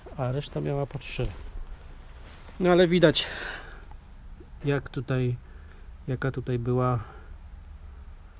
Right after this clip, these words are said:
siła, jak to wszystko się rozwaliło.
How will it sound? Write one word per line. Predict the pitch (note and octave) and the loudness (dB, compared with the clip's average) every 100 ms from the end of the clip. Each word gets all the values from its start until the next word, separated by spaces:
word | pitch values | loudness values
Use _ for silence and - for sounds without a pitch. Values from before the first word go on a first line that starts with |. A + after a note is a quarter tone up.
| - - - - - - | -16 -16 -16 -16 -16 -12
siła, | - D3+ D3+ C#3 | -4 2 4 4
jak | B2+ - | 2 -2
to | B2+ | -4
wszystko | - C3 C3+ | -4 -4 -4
się | - A#2+ A#2+ A2 - - - - - - - - - - D3+ | 0 2 2 2 -6 -16 -18 -16 -16 -18 -16 -18 -16 6 10
rozwaliło. | E3 D3 B2+ D3+ D3+ B2+ A#2+ B2+ | 10 10 8 8 8 6 6 6